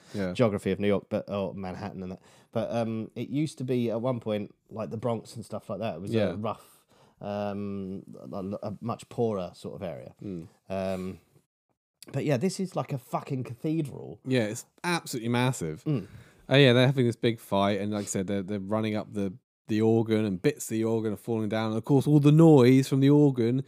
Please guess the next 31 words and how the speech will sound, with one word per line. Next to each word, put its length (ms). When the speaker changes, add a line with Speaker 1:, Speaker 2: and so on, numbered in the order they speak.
Speaker 2:
Yeah. 280
Speaker 1:
Daredevil's 440
like, 180
"Oh, 440
I 40
can't 340
see 440
you're 260
here," 360
or 280
who 60
Speaker 2:
Oh, 60
yeah, 240
'cause 80
Speaker 1:
knows? 120
Speaker 2:
that 180
comes 220
back 240
into 180
play 260
now. 340
<laughs> 60
Speaker 1:
Yep, 300
yep. 340
Uh, 220
and 100
then 100
the 80
police 360
arrive 360
outside. 720